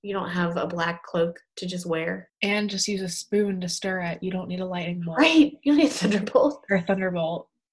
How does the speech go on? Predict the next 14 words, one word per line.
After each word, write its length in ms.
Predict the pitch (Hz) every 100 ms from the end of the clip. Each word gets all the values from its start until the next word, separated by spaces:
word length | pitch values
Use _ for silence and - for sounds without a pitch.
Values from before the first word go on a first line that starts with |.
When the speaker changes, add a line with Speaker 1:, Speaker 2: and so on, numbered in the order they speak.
| _ _ - - - - _ _
Speaker 1:
It's 100 | 440
weird. 400 | 311 269 240 - _ _
Yeah, 220 | 175 160 185 -
that 180 | 214 226
was, 320 | 233 226 214 202
that 120 | 214
was 120 | 214
that. 260 | 196 190 -
And 120 | 196
then 140 | 202 196
she 80 |
had 100 | 214
another 480 | 208 202 220 240 240
spell 920 | 233 - - 196 196 196 190 190 190